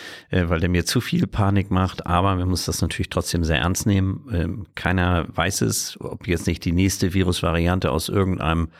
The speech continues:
ähm, Land, äh, auf dieser Welt wieder entsteht. Äh, ich gehe persönlich davon aus, dass uns das ganze Pandemie-Thema noch die nächsten zwei Jahre begleiten wird. Hoffentlich in abgeschwächter Form.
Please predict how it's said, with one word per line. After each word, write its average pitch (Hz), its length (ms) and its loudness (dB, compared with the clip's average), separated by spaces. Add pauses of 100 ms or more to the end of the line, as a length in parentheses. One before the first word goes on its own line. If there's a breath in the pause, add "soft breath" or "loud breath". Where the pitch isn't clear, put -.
(640 loud breath)
ähm, 85 320 2
Land, 87 540 0
äh, 90 360 2
auf - 200 -6
dieser 87 260 4
Welt 85 300 0
wieder 85 160 2
entsteht. 104 640 0 (120)
Äh, 87 120 0 (140)
ich - 260 -6
gehe 98 180 2
persönlich 92 460 2
davon 85 320 -2
aus, 90 300 2
dass - 180 -2
uns - 300 -4
das - 220 -4
ganze 85 280 -2
Pandemie-Thema 82 720 0
noch 80 140 0
die 82 140 -4
nächsten 80 280 -2
zwei 78 280 0
Jahre 78 200 0
begleiten 76 500 -2
wird. 67 200 -6 (320 loud breath)
Hoffentlich 95 520 0
in 87 200 0 (420 loud breath)
abgeschwächter 82 720 -2
Form. 98 440 0